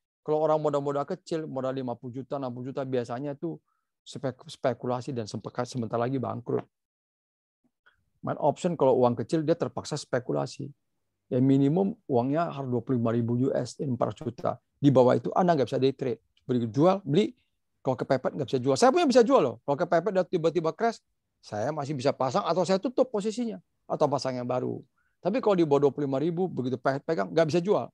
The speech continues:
Harus tunggu minggu depan. Jadi namanya day trade. Jadi minimum itu. Dulu, dua puluh tahun lalu yang main option hanya jutawan aja. Kalau nggak miliuner nggak bisa main. Sekarang udah turun jadi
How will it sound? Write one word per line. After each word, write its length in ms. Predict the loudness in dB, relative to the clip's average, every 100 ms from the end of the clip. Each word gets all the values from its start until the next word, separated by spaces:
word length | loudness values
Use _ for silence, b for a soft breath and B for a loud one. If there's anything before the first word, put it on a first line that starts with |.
| _ _ _ _ _ _ -20 -6
Harus 160 | -4 0
tunggu 240 | 2 2
minggu 240 | 2 2
depan. 400 | 2 4 2 2 -4 _
Jadi 240 | -8 -4
namanya 480 | -4 -4 -4 -4 -4
day 260 | 0 0 0
trade. 300 | -4 -6 -8 _ _ -20 -20 -20 -20 -20 -20 _ _ -8
Jadi 180 | -2 0
minimum 420 | 2 2 4 2 2
itu. 240 | -4 -8 -18 _ _ _ _ _ _ _ _ -2
Dulu, 480 | 6 8 10 8 4 _ _ _ _ _ -18
dua 240 | 0 2 4
puluh 100 | 6
tahun 220 | 6 6
lalu 320 | 4 2 2
yang 80 | 2
main 160 | 2 0
option 320 | 0 -2 -6
hanya 220 | -4 -4
jutawan 480 | -4 2 6 6 6 2 -6
aja. 160 | -6
Kalau 240 | -2 0 2
nggak 240 | 2 2
miliuner 400 | 0 0 -2 -4
nggak 160 | -6 -6
bisa 140 | -4
main. 320 | -4 -6 -8 -14 -20 _ _ _
Sekarang 560 | -6 -4 2 4 6 4
udah 80 | 2
turun 240 | 2 2
jadi 320 | 0 0 -2